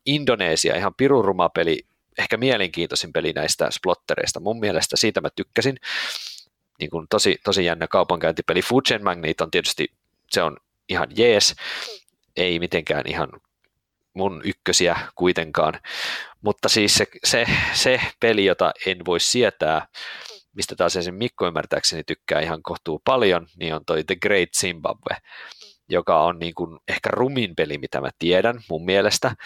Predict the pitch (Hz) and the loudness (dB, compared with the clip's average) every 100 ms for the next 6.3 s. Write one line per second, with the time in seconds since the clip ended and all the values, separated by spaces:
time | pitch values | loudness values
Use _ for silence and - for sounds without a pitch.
0 | - - _ - 98 110 113 104 135 131 | -20 -20 _ -4 -2 0 0 0 2 4
1 | 110 95 85 92 92 98 101 107 117 - | 2 2 2 0 -2 -2 -2 0 0 0
2 | - - - - - - 117 - - - | -2 0 -2 -2 -6 -6 -4 -8 -10 -8
3 | - - 123 123 131 151 113 - 85 80 | -8 -6 -2 0 0 -2 -2 0 -2 -4
4 | 73 82 _ _ - 90 156 175 - - | -6 -8 _ _ -4 -2 2 2 2 -2
5 | - - 151 - - - 98 90 - - | -4 -2 -4 -8 -10 -8 -4 -2 0 0
6 | - - - | 0 -4 -4